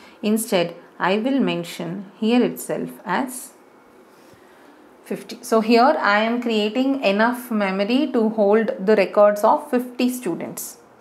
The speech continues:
Okay, hope this is clear. So this is called as array of structures. So if you have array of structures, then how do you, how can you access or how memory is allotted, we'll see.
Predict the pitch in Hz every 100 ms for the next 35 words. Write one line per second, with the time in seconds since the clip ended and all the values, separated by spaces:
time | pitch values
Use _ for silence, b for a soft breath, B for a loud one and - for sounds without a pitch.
0 | - - - - 294 226 175 175 170 -
1 | 165 - B B B - 233 254 294 320
2 | - 208 190 190 196 196 185 180 202 220
3 | - 175 185 233 - - - - 165 -
4 | - 165 175 - B B - 220 - 240
5 | - 330 370 359 190 170 170 - B B
6 | 185 196 240 294 - 208 214 - - -
7 | 160 - - 156 156 - 170 170 160 185
8 | - B B - 233 277 269 285 285 220
9 | 233 254 254 262 254 247 254 185 170 -
10 | - 170 - - 180 185 202 214 185 180
11 | 185 202 196 190 170 170 170 170 165 143
12 | 147 -